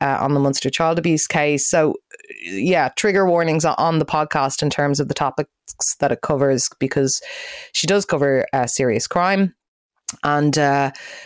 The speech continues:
but really, really, um, really interesting, uh, diff-, very different kind of job to other,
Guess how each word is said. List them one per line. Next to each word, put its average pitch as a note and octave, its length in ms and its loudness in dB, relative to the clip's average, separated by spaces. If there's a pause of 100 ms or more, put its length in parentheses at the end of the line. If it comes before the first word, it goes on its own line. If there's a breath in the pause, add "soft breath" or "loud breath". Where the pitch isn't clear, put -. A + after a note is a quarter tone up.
(120 loud breath)
but E3 140 4
really, E3+ 260 4
really, D3 420 2 (120)
um, C3 500 0 (220)
really C#3+ 840 2 (280)
interesting, C#3 680 0 (220)
uh, B2 400 -2 (200)
diff-, F3+ 160 0
very F#3 380 0
different E3 340 0
kind D3+ 100 0
of C3+ 100 -4
job C3+ 260 0
to - 100 0
other, C3 380 0